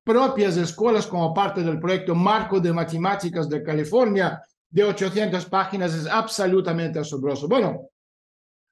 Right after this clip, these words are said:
am, lo expliqué la semana pasada en mi canal de YouTube, Daniel Stulin, pero quiero volver a hacerlo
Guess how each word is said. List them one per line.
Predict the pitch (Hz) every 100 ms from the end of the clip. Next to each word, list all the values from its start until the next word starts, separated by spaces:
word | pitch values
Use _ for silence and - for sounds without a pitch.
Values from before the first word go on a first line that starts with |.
| _ _ -
am, | 208 214 220 -
lo | 202
expliqué | 247 - - 254 254 311 370
la | 262
semana | 220 214 208
pasada | 190 185 196 175
en | 175
mi | 196
canal | 185 180 180 175 156
de | 160 151
YouTube, | 175 - 302 175
Daniel | 165 165 165 156
Stulin, | - 233 175
pero | 175 175
quiero | 330 349
volver | 240 233 214
a |
hacerlo | 190 - 226 185 127 -